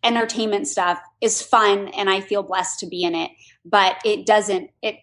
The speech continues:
absolutely doesn't give me my value. Um, my value is in Christ. And, um, you know, I, I want to encourage moms to, when, when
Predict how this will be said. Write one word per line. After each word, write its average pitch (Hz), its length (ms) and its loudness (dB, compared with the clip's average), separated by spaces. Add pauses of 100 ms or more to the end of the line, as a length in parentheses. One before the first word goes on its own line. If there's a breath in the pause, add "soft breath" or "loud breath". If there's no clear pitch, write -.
absolutely 202 640 -2
doesn't 196 440 -2
give 214 160 4
me 226 160 0
my 196 180 2
value. 208 540 2 (480 soft breath)
Um, 175 520 0 (800)
my 220 160 2
value 190 360 2
is 170 160 -6
in 170 100 -4
Christ. 190 680 -6 (440)
And, 190 680 2
um, 180 800 -4 (560)
you 214 160 2
know, 202 360 4
I, 202 280 0 (160)
I 208 320 0
want 214 320 2
to 214 180 -4
encourage 208 540 -4
moms 190 420 2 (140)
to, 196 480 0
when, 202 340 -2
when 185 640 0